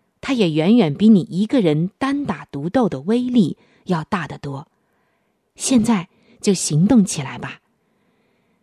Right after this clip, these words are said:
好的，听众朋友，在《为儿女守望》接近尾声的时候，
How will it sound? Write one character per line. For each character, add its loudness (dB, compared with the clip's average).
好 -10
的， -2
听 2
众 2
朋 -6
友， -6
在 -2
《为 4
儿 0
女 6
守 2
望》 0
接 4
近 0
尾 -4
声 -2
的 0
时 -8
候， -6